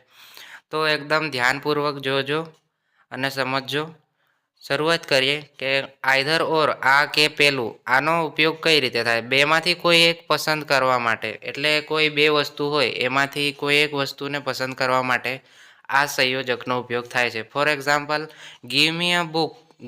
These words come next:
give me a magazine. અહીંયા કહે છે કે મને બુક આપો, મને મેગેઝિન આપો. બે વાક્ય છે અહીંયા જુદા જુદા, કે એકમાં કહે છે કે મને બુક આપો, એકમાં કહે છે મને મેગેઝિન આપો.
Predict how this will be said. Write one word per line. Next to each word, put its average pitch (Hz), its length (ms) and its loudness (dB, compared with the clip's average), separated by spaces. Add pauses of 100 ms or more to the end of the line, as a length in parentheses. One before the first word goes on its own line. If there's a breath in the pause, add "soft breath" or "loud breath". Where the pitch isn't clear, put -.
(100)
give 156 180 4
me 160 200 0
a 160 100 0 (180)
magazine. 135 460 -2 (160)
અહીંયા 143 340 -2
કહે 151 200 0
છે 156 140 0
કે 160 140 0
મને 160 300 2 (400)
બુક 156 240 -4
આપો, 135 260 2 (640 loud breath)
મને 135 440 -4 (220)
મેગેઝિન 143 540 -4
આપો. 107 340 -6 (560 loud breath)
બે 156 180 4
વાક્ય 175 360 2
છે 180 140 -2
અહીંયા 165 400 4
જુદા 139 460 0
જુદા, 110 420 -4 (160)
કે 139 120 0 (200)
એકમાં 151 280 0
કહે 160 140 2
છે 160 140 -4
કે 165 80 -6
મને 165 240 2
બુક 165 280 -4
આપો, 123 300 2
એકમાં 139 380 0
કહે 139 140 0
છે 143 100 -2
મને 139 260 0
મેગેઝિન 139 560 0
આપો. 113 240 -2